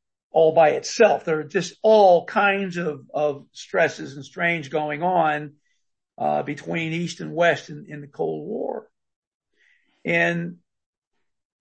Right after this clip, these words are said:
anyway, that's the point where it starts to get serious in, in terms of some of these Secretary of Defense conferences is in sixty-two, in the summer of sixty-two.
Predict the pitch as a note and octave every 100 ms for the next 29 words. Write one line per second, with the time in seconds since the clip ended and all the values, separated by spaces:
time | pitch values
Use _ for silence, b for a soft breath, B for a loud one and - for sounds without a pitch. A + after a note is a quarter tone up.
0 | - F#3+ A3+ F#3 E3+ F3 E3+ G3+ A#3+ -
1 | A#3+ - A3+ G#3 E3+ F3+ F#3 - F#3+ F#3
2 | - D#3+ E3+ E3+ - G#3 G3+ E3+ C#3+ C#3+
3 | D#3+ - D#3 D#3 D#3 D#3+ D3 F3 F3+ D#3+
4 | D#3+ D3+ F#3 F3 D#3+ D#3 - - - -
5 | F3+ F3+ F3 E3+ D#3+ - D#3+ C#3+ - -
6 | G3 G3 - - - - - D3+ B2+ D#3+
7 | E3+ F3 D3 - F3+ F3 C#3 C3+ D#3 D3+
8 | D3+ D#3+ D#3+ E3 D#3+ E3 - F3 - C#3
9 | B2+ -